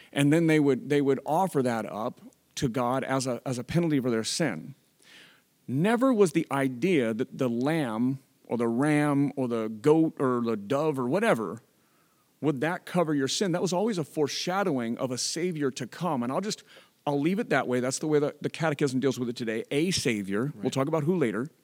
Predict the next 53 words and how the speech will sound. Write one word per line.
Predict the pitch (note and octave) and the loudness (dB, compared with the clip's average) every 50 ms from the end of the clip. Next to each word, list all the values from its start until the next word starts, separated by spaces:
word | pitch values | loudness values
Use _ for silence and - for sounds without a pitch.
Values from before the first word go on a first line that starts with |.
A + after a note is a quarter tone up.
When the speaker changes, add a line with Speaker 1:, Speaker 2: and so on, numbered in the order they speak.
| _ _ _ | _ _ _
Speaker 1:
Obviously, | - A#2 A2+ - - A#2 | -6 -4 -4 -2 0 0
if | A#2 A2 | 0 0
you're | A#2+ A2 | 0 0
listening | A#2+ A#2 - B2+ B2 | 0 0 0 0 0
to | B2 | 0
this, | C3+ - | 0 -2
you | - | -4
probably | - G#2 G2+ A2+ A2 | -6 -4 -2 0 2
know | |
who | A#2 D3 | 4 4
it | F3 D3 | 6 6
is, | A2 B2+ C#3+ | 4 4 4
but | C3+ C#3+ - - - A2 | 2 2 0 0 -4 -12
Speaker 2:
Right. | G#2 G2 - - - - - _ _ _ _ - | -14 -14 -16 -18 -20 -20 -20 _ _ _ _ 2
Speaker 1:
a | D#3 F3+ A#3 A3 | 4 6 6 6
Savior. | - - B2+ G#2+ G2 F2 F2+ E2 G#2 D3 - _ _ _ _ _ _ _ _ _ _ _ _ _ _ _ _ | 4 4 2 0 0 -2 -4 -4 -6 -6 -8 _ _ _ _ _ _ _ _ _ _ _ _ _ _ _ _
But | - D3 C#3 | -6 -2 0
this | G3+ A3 - | 2 2 2
is | B3 A#3+ | 2 0
saying, | - - A#3+ A#3 A3+ | 0 0 0 2 2
listen, | A#3 B3 - - A3+ G3 F3+ F#3 | 2 2 2 2 4 4 4 4
nothing | F#3+ G3+ G3+ - A3 G#3 - | 4 4 4 4 4 4 4
else | - F#3 G#3 G#3 - | 4 2 2 2 2
can | - G3 F3 | 2 0 2
cover | D3 D#3+ E3+ D#3+ D#3 D#3 | 4 4 4 4 4 4
your | D3 D3 C#3+ | 2 2 2
sin | C3+ - - - D#3 C#3+ C#3 C3+ C3+ - - _ | 0 0 -2 0 0 0 2 0 0 -2 -4 _
either. | - F3+ G#3 G#3 C#3 C3 F#2 F2+ F2+ - - | 0 2 2 2 2 0 -4 -6 -10 -14 -4
And | - D#3 D#3 D#3+ | 0 2 2 4
that | F#3 A3 B3+ | 4 2 2
is | B3+ - | 2 2
something | - - C#3 C3 B2 C#3+ C#3 | 2 2 0 0 0 0 2
the | C#3 C3+ - - | 2 0 0 0
early | D3+ F3 G3 A3+ A3 | -2 0 0 0 -2
church | F3 - - C3 A#2 - | -4 -2 -2 -2 -4 -4
had | - C3 C3 B2+ A2+ | -4 -4 -4 -4 -4
to | A#2 | -4
deal | A2+ A2 C3+ G3 A#3 A#3 E3+ | -4 -2 0 2 2 2 2
with. | A#2 E2 A1 - - - C#3 - _ _ - - - - - - - _ - | 2 -2 -4 -8 -12 -18 -20 -20 _ _ -20 -20 -20 -20 -20 -20 -14 _ 0
Well, | D#3 E3+ - | 0 2 2
now, | - F3 E3+ | 0 -2 0
wait | E3 G#3 A#3+ A#3 | 2 4 4 4
a | F3 | 4
minute. | D3 D3+ D3 - | 2 2 0 -2
We | C#3+ D3+ | -2 -2
used | D#3 F#3+ B3 B3 - | 0 0 0 -2 -2
to | - - | -4 -4
offer | B2+ C3 B2+ - B2 | -6 -6 -4 -2 -2
a | A#2+ | -2
sacrifice | - - - F3 F3+ G3+ - D3 B2 - B2 G#2 G#2 G#2 | -2 -2 0 0 -2 0 -2 -4 -4 -2 -2 -4 -4 -4
for | - - A2 | -4 -6 -6
this | G2 F#2 - - | -4 -6 -6 -6
sin. | - - A2 - - - | -6 -6 -6 -8 -10 -14